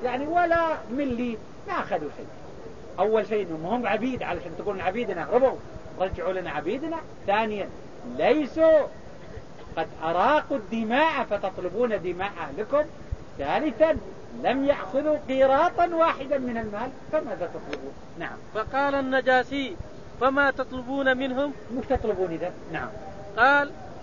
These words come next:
Speaker 2: "كنا نحن وهم على أمر
Speaker 1: أمر
Speaker 2: واحد،
Speaker 1: واحد.
Speaker 2: على دين آبائنا،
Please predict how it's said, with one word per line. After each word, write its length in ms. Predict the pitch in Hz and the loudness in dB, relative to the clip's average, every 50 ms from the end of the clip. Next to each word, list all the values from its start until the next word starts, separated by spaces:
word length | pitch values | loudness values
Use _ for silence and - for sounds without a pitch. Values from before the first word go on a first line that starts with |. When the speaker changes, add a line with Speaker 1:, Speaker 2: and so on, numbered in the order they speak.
| - - - - | -16 -16 -10 -4
Speaker 2:
"كنا 500 | 269 302 294 277 277 269 269 269 262 262 | -2 0 2 2 2 4 6 6 6 6
نحن 300 | 254 269 277 269 277 262 | 6 4 2 2 2 0
وهم 360 | 262 269 269 269 269 277 247 | 2 4 4 4 4 4 0
على 260 | 247 262 247 254 254 254 | 2 4 4 6 6 6
أمر 400 | 247 254 262 247 - 220 214 214 | 4 6 4 4 2 2 4 4
Speaker 1:
أمر 60 | 214 | 6
Speaker 2:
واحد، 120 | 220 240 | 6 6
Speaker 1:
واحد. 380 | 254 247 220 - - 160 156 - - - - - - - - - - | 6 6 4 4 0 -4 -8 -10 -10 -12 -12 -14 -14 -14 -12 -2 2
Speaker 2:
على 320 | 208 240 262 262 254 247 - | 4 4 6 6 4 4 2
دين 260 | 247 269 277 277 262 | 0 -4 -4 -2 -2
آبائنا، 960 | 269 262 277 254 262 254 254 - 254 262 247 247 285 277 262 269 277 285 277 | -2 2 4 4 6 6 4 4 4 4 4 4 2 0 -2 -2 -2 -2 -4